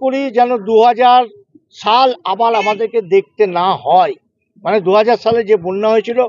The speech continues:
যদি আবার এরকম ধরনের কোনো প্রাকৃতিক বিপর্যয় নেমে আসে তাহলে বহরমপুর শহর আগামী দিন ডুবে যাবে।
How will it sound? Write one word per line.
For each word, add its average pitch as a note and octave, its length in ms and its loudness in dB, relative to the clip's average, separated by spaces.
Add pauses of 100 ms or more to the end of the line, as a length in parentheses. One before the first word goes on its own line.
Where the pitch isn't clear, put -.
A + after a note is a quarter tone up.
(800)
যদি A3 240 2
আবার B3+ 440 2
এরকম C4 400 0
ধরনের A#3 360 -6
কোনো A3+ 240 -6 (1080)
প্রাকৃতিক G#3 460 0
বিপর্যয় B3 520 0
নেমে A#3+ 300 0
আসে A#3 300 2 (180)
তাহলে A3 340 0
বহরমপুর G#3 500 -4
শহর A#3 300 0
আগামী F#3 320 -2
দিন G#3+ 220 -6
ডুবে F#3+ 260 2
যাবে। B2+ 200 -4